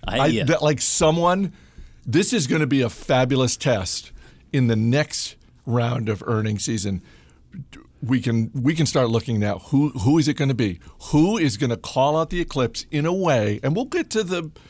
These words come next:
Speaker 2: the legitimate business reasons in a moment, but someone, you know he's right, someone is gonna call this out as like, "Well, you know," plus, they'll, and it'll just be off the side, "Plus there was the eclipse." And it's like, "Wait, what? That's why,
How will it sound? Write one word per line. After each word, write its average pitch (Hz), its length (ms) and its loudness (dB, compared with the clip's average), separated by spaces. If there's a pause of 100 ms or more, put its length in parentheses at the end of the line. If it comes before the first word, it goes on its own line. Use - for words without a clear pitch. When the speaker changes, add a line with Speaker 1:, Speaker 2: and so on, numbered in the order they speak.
(260)
Speaker 2:
the 147 80 2
legitimate 135 640 2
business 104 380 -2
reasons 107 340 -2
in 110 100 -2
a 110 40 -2
moment, 98 360 -4
but 110 180 -2
someone, 156 760 -2 (160)
you 233 180 -2
know 240 280 2
he's 131 280 2
right, 110 260 2
someone 175 360 0
is 175 120 -2
gonna 131 160 0
call 151 380 0
this 139 340 0
out 101 320 -2 (600)
as 104 200 -6
like, 101 180 -4
"Well, 113 480 0
you 120 140 -4
know," 104 160 0
plus, 151 560 2 (220)
they'll, 143 160 4 (160)
and 147 120 4
it'll 131 200 2
just 135 200 -4
be 131 80 0
off 110 140 2
the 110 80 -2
side, 113 160 -2 (220)
"Plus 208 240 4
there 156 100 2
was 135 160 4
the 120 140 4
eclipse." 110 480 0
And 110 80 -4
it's 104 100 -4
like, 113 160 -2
"Wait, 127 320 -2
what? 139 420 -2 (440)
That's - 260 0
why, 214 400 0